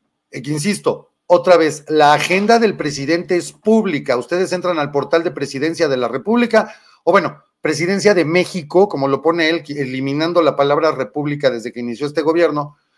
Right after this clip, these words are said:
Presidencia de México, y ahí está la agenda diaria del presidente, donde su actividad normalmente es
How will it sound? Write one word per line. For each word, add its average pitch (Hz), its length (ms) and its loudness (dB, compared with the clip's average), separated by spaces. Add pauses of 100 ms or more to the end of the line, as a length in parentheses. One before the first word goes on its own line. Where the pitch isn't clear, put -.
(320)
Presidencia 156 600 0
de 151 120 0
México, 160 800 0 (380)
y 151 100 0
ahí 214 180 4
está 220 300 2
la 208 140 2
agenda 202 320 -2
diaria 208 340 0
del 185 160 -4
presidente, 190 540 -4
donde 151 260 -4
su 156 240 0
actividad 156 540 2
normalmente 160 600 -4
es - 160 -8